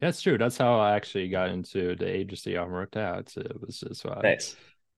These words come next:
Speaker 1: I know, like, how well I connected with the C E O. Turns out we both love self-improvement books.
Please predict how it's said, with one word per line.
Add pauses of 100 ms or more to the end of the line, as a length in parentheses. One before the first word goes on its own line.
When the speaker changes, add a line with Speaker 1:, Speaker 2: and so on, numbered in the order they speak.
Speaker 1:
I
know,
like,
how
well
I
connected
with
the
C
E
O.
Turns
out
we
both
love
self-improvement
books.